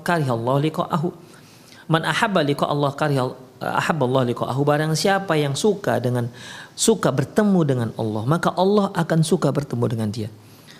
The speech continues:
"Wa man kariha liqa Allah," barang siapa yang tak suka dengan bertemu dengan Allah, kariha Allah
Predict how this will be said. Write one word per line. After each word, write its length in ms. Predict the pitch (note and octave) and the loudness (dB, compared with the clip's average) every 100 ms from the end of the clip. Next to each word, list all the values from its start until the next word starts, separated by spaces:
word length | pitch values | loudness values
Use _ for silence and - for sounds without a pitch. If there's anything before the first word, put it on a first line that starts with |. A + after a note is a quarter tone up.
| - - - - - | -20 -20 -20 -6 0
"Wa 80 | E3+ | 4
man 160 | F#3 | 4
kariha 480 | F3+ A#3 A3+ F3+ D#3+ | 4 2 4 4 4
liqa 320 | D3+ D3+ D#3 | 2 0 -2
Allah," 320 | - B2+ A#2+ | 0 -2 0
barang 400 | G#2+ C3 C#3 D#3 | 2 2 2 0
siapa 320 | D3 F#3 F3+ F3+ | 2 0 2 0
yang 160 | D#3+ | 0
tak 160 | D#3+ D3+ | -2 -2
suka 320 | - A#3 E3+ | -2 0 0
dengan 400 | D3 C#3 B2 B2 - | 0 -2 -4 -6 -6
bertemu 360 | C#3 - G3+ F3+ C3+ | -4 0 4 6 4
dengan 220 | A#2+ G#2 | 2 0
Allah, 320 | G#2+ G#2+ B2 - - - - - - - - | 0 0 0 -4 -20 -20 -20 -20 -20 -8 -2
kariha 280 | G#3 G3 C#3 | 2 4 2
Allah 180 | A#2+ | 2